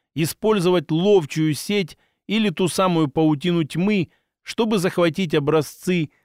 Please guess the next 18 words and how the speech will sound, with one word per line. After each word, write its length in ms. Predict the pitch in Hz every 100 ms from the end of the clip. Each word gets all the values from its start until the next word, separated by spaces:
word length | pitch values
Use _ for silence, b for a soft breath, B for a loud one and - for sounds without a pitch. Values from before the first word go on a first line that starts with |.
| _
для 260 | 113 143 165
изучения. 800 | 143 156 - 151 117 90 78 _ _ _ _
А 160 | 147
чтобы 320 | 165 - 185 180
защитить 580 | 165 170 180 151 170
себя, 580 | - 170 156 196 196 151 _
используя 640 | 123 135 - 160 151 143 156
местных 560 | 156 175 165 - 131
существ, 680 | - 147 131 - 214 185 - _ _ -
мне 400 | 131 196 233 208
может 380 | 147 175 170 139
пригодиться 720 | 156 143 151 185 156 180 147 _ _
паутина 560 | 151 156 147 180 185 160
кукловода, 920 | 165 139 156 165 185 196 123 85 - _
которую 420 | - 131 175 170 160
я 160 | 160
тоже 340 | 143 202 185 156
буду 400 | 139 156 151